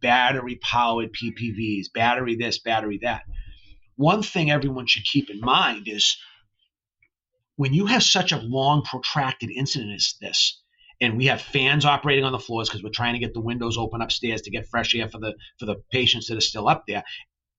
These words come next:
Now we got lighting stanchions, battery operated. All these different things that are battery operated, those batteries don't last forever. So as we were coming to later in the day,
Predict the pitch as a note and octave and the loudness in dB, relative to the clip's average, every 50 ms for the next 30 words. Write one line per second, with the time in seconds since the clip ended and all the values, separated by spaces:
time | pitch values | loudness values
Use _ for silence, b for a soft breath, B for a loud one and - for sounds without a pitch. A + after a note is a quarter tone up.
0 | _ - A2+ A2+ A#2+ B2+ B2 B2 A2 A2+ G#2 - - G2+ G#2 G#2+ A2+ A#2+ A#2+ C3 | _ -2 2 2 2 2 0 -2 0 -2 -4 -4 -4 -4 0 2 2 2 2 0
1 | B2+ - - - A#2+ A#2+ A#2+ A2+ C3+ C3 A#2 - - - - G#2 G#2+ G#2+ G#2+ G#2+ | 0 0 0 2 0 0 2 2 0 0 -2 -4 -6 -4 -2 0 0 2 0 0
2 | G2+ G2+ G2 - - D#2+ D#2 - - _ _ _ _ _ _ _ - A#2 C#3 E3 | 0 -2 -4 -6 -8 -20 -20 -20 -20 _ _ _ _ _ _ _ 4 6 6 6
3 | G3+ A3 A#3 F#3 D#3+ G3 F3 - E3 - - E3+ E3 C#3 B2 A#2 A2 G2 A2 A2 | 6 6 4 4 4 2 2 0 -2 0 2 4 4 4 4 2 0 0 0 0
4 | G#2+ G2+ G2+ G2+ A2+ C#3 D3 - G#2 F2 - - _ _ _ - B2 A#2 G#2 C#3+ | 0 0 -2 0 0 0 0 -2 -6 -12 -14 -16 _ _ _ -10 -10 -6 -2 2
5 | D3+ E3+ F3 D3+ A#2+ - - A#2+ A#2 A2+ A2+ A2 G#2 - - - G#2+ A2+ A#2+ A#2 | 2 2 4 2 0 0 0 -2 -2 0 -2 0 0 0 0 0 2 2 2 2
6 | - - B B B B B - C#3 B2 A#2+ A#2 A2 A2 C3+ F3+ A#3 A#3+ G3+ - | 0 -10 B B B B B 2 2 4 2 2 2 2 4 4 4 4 4 2
7 | - - - - F3 F3+ D3+ B2+ A2 - - - G2+ G2+ A2+ A#2+ B2 C#3 C#3+ C#3 | 0 -2 2 2 2 4 2 0 0 -2 -2 -2 -2 -2 -2 0 2 2 2 2
8 | B2 A#2+ A2+ A2 G2 - - G2+ F#2 G2+ A2 A#2 C3+ - | 0 -2 -4 -6 -8 -10 -8 -8 -6 -4 -4 -4 -4 -6